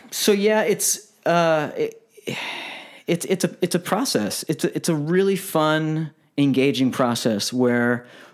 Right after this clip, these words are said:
uh, we get to take clients through this journey,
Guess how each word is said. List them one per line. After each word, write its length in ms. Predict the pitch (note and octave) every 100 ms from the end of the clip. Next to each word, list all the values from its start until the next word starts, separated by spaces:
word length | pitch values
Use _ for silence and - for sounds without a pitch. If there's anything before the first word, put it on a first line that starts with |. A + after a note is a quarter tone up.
| _
uh, 480 | - A#2+ A#2 A2+ A#2 -
we 200 | C3 C3+
get 220 | D3 -
to 260 | - B2+
take 260 | A#2 C3+ C3
clients 560 | - B2+ B2+ A2 - -
through 140 | B2+
this 220 | A#2 A2
journey, 540 | - A#2 A#2 A#2+ A#2